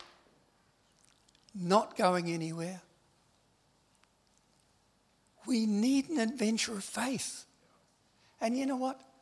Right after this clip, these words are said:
Margaret and I see God do miracles of provision time and time and time again. Because we do what God says.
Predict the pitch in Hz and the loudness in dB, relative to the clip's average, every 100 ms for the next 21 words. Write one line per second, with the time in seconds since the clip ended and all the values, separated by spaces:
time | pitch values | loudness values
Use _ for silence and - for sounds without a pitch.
0 | - 226 247 220 214 190 214 220 147 - | -2 2 4 4 2 2 2 0 -2 -6
1 | - _ _ - - 285 226 233 233 196 | -18 _ _ -8 -2 0 2 2 2 -2
2 | 190 - - - 196 233 226 233 190 - | -2 -6 -8 2 4 4 2 -2 -4 -4
3 | 180 202 160 220 202 196 - 262 262 247 | -6 -4 -4 -4 -6 -8 -6 -2 0 0
4 | 220 214 226 226 214 240 208 202 208 - | -2 -4 -4 -6 -6 -8 -10 -8 -10 -10
5 | - - - _ _ _ _ _ _ _ | -18 -20 -20 _ _ _ _ _ _ _
6 | _ _ _ _ _ _ _ _ _ _ | _ _ _ _ _ _ _ _ _ _
7 | _ - 220 - 185 180 - _ _ _ | _ -14 -10 -6 -6 -8 -14 _ _ _
8 | - - _ _ 170 170 190 165 220 180 | -20 -20 _ _ 2 4 4 4 2 2
9 | - 151 160 165 - - 185 160 170 - | 2 0 0 0 -2 -4 -4 -4 -8 -10
10 | - | -12